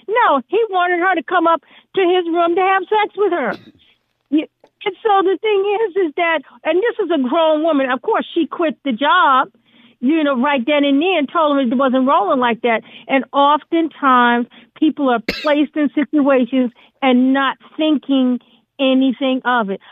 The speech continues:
I very naively did something overseas, and it wasn't by the grace of God, I would have a horror story to tell.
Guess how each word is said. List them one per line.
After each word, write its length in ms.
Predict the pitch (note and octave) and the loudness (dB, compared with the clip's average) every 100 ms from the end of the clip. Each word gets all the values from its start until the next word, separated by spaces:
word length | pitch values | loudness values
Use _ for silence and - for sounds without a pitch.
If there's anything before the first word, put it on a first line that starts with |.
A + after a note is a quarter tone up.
| - - | -16 -4
I 340 | E4 G4 G#4 D4+ | 0 2 2 2
very 280 | D#4 D4+ | 2 2
naively 720 | C4+ C4+ C4 C4 C4 A#3 B3 A3+ | 2 0 0 0 0 0 -2 -2
did 260 | A#3+ B3 - | -2 -4 -2
something 380 | C4 B3 B3+ A3+ _ - | -2 -2 -2 -6 _ -2
overseas, 760 | C4+ A#3+ A#3+ A3 D4 C4+ A#3+ A3+ - - | 0 2 0 -2 0 2 2 -2 -16 -8
and 160 | B3+ | -4
it 40 | B3+ | -2
wasn't 300 | D4 E4 C4 | 0 0 0
by 140 | C4+ | 0
the 60 | B3 | 0
grace 260 | C4 C#4 - | 0 0 -2
of 100 | A3 | -2
God, 380 | D4+ D#4+ C4+ B3+ - - | 2 2 0 -2 -8 -2
I 160 | C#4 | 0
would 160 | D4+ C4 | 2 2
have 200 | C4+ B3+ | 2 2
a 40 | |
horror 320 | D4 F4 F4 C#4 | 2 4 4 0
story 260 | - A#3 G3 | 0 2 2
to 120 | G3+ | 0
tell. 360 | G3 G3 F#2+ | -2 -6 -6